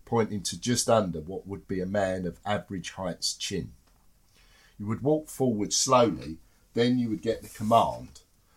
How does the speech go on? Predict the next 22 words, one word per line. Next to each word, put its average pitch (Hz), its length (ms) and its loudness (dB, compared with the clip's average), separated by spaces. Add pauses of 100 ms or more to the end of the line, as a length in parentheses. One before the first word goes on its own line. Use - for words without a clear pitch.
(220)
when 104 220 -2
you 101 80 -6
were 98 100 -6
about 98 300 -4
eight 120 180 4
or 101 140 -8
nine 104 260 -6
feet 107 340 -4
away. 62 340 -14 (720)
"Charge!" - 1200 6 (720)
Then 131 260 4
you 110 120 4
would 95 120 -6
go 117 220 8
berserk, 90 800 -4 (180)
lower 143 260 10
the 120 120 4
bayonet, 107 580 0 (220)
growl, 123 640 8 (340)
really 139 480 6
become 123 400 4
aggressive, 107 540 -2